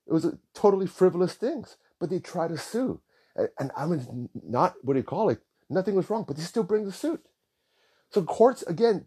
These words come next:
they don't, they do not, <laughs> they don't justify right or wrong, moral, moral, th-, they're not the moral justification way of scale, all right? And they're not, they really have nothing to do with science.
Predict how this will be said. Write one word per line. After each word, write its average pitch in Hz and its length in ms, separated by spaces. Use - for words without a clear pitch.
they 190 420
don't, 185 300
they 160 140
do 190 140
not, 165 360
<laughs> - 580
they 156 280
don't 151 360
justify 147 500
right 123 340
or 127 100
wrong, 120 400
moral, 107 540
moral, 110 400
th-, - 240
they're 110 200
not 156 160
the 143 60
moral 117 380
justification 107 840
way 110 400
of 92 120
scale, 107 520
all 110 80
right? 110 240
And 117 160
they're 127 140
not, 131 260
they 113 100
really 127 300
have 104 160
nothing 120 320
to 101 80
do 104 120
with 101 120
science. 78 560